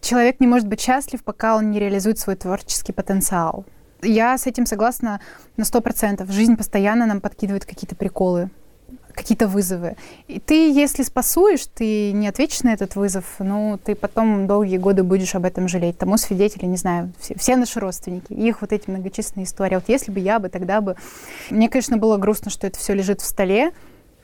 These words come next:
э, а что-то новенькое вот я только недавно потихонечку начала писать. Ну, по сути, я вот в первый раз вообще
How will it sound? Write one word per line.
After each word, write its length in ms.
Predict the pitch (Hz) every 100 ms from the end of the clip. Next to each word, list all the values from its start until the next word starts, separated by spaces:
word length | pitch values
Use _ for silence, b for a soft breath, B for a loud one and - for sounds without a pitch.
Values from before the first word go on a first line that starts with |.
| _ -
э, 720 | - 208 196 190 190 185 180 - - _
а 120 | 208
что-то 300 | 190 - -
новенькое 600 | 196 196 196 190 - 185
вот 140 | 180 175 - -
я 80 |
только 280 | 180 - -
недавно 380 | 180 175 170 175
потихонечку 580 | - - - 185 - 185
начала 260 | 180 185
писать. 360 | 175 - 202 220 - B B B
Ну, 80 | 240
по 80 | 233
сути, 260 | 277 277 285
я 140 | 226
вот 180 | 208 -
в 100 | -
первый 320 | 220 208 196
раз 280 | 190 196 -
вообще 300 | 185 -